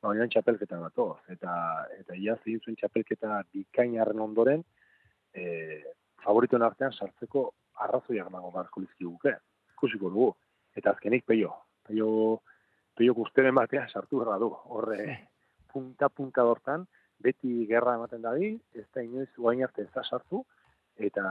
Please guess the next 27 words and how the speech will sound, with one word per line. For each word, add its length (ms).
eta 160
iruditzen 340
zait, 180
eh, 640
hauetako 380
batean 240
izan 200
behar 140
duela, 280
ez? 80
Eta, 160
eta, 180
bueno, 240
ni 100
uste 140
dut 120
alde 120
horretatik 300
alizente 400
asko 260
dituela, 340
eh, 460
txapelketa 440
honek 240
berriz 180
ere, 100
eh, 300